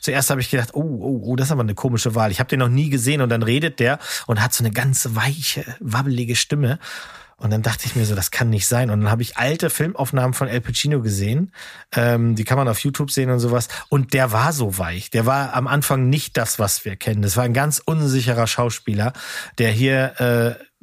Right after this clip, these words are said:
ja auch gegen das Studio eingesetzt wurde. Die wollten den ja nie haben.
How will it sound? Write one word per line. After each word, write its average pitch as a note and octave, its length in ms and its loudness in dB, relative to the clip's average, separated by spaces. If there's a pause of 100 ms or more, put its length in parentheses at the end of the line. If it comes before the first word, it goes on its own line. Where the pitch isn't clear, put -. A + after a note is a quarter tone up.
(300)
ja A#2+ 200 2
auch C#3+ 200 -2
gegen F#3 300 2
das C#3 180 2
Studio D#3+ 480 2
eingesetzt C#3 500 0
wurde. A#2+ 140 2
Die A2+ 60 2
wollten D#3 280 2
den C#3+ 180 2
ja C3 120 2
nie C3 240 2
haben. C3+ 520 2